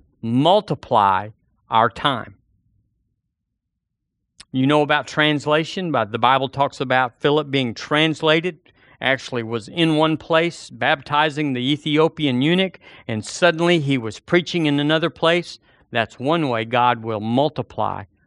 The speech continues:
our time. But there's a lot of other things. He causes us not to have to do things over. I'm a big do-over person. Don't want to be, didn't intend to be, but when you mess it up and they say it's gotta be another way, you have to go redo it.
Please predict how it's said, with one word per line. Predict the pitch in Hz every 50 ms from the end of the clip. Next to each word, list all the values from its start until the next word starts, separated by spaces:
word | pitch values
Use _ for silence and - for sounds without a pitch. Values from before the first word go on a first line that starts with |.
| _ _ -
our | 110 104 104
time. | - - - 120 107 98 101 - _ _ _ _ -
But | 120 110 -
there's | - 127 113 -
a | 110
lot | 107 117 117 117 113
of | 110 107
other | 110 113 107 98
things. | - - 113 117 - - - - - _ _ _ _ _ _ _ _
He | - 120
causes | 113 - 131 143 147 143 123 139 135 117
us | 135 135 - -
not | 139 131 123 123
to | 123
have | 107 123 135 135 _
to | -
do | 127 135 143
things | 135 - 127 113 110 107 113
over. | 135 151 175 180 170 196 208 214 214 _ _ _ _ _ _ _ _ _ _ _ _ _ _ _ _ _ _ _ _ _ _ _ _ _ _ _ _ _ _ _ _ _ _ -
I'm | 135 147 170
a | 160 147
big | 143 165 151 139
do-over | 147 160 156 151 139 127 110 117
person. | 107 - 120 113 107 - - 101 90 - _ _ _ _ _ _ _ _ _ -
Don't | 139 151 165
want | 175 180 214 220
to | 202
be, | 170 143 135 127 135 147 151 131 _ _ -
didn't | 127 147 180 185 175
intend | 175 170 170 202 240 240 220
to | 175
be, | 135 131 120 113 113 117 117 _ _ _ _ _ _ _ _ -
but | 127 131
when | 127 139 151 147
you | 147 151
mess | 156 175 190 175 -
it | 185 170
up | 202 208 190 - -
and | 135 127
they | 135 143
say | 139 - - 160 147
it's | 143 - -
gotta | - 170 160 151
be | 147 156 160
another | 160 156 165 165 151 160
way, | 156 180 185 175 151 135
you | 135 127 127
have | 143 151 -
to | -
go | 131 147 135
redo | 131 139 143 147 139 147 151 147 120
it. | - - _